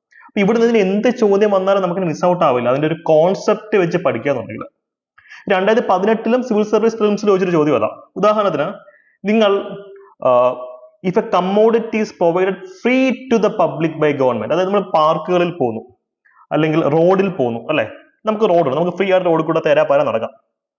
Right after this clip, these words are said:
അപ്പൊ അതിന്റെ ചെലവ്, അതായത് നമുക്ക് റോഡ് ഫ്രീ ആയിട്ടാണ്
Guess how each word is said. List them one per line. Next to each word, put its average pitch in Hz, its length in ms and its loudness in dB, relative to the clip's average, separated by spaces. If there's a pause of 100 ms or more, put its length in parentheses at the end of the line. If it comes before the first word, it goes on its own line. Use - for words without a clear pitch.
(480)
അപ്പൊ 208 140 -2
അതിന്റെ 202 360 2
ചെലവ്, 160 360 0 (420)
അതായത് 196 200 2
നമുക്ക് 208 260 0 (100)
റോഡ് 196 280 4
ഫ്രീ 196 340 -2
ആയിട്ടാണ് 220 560 0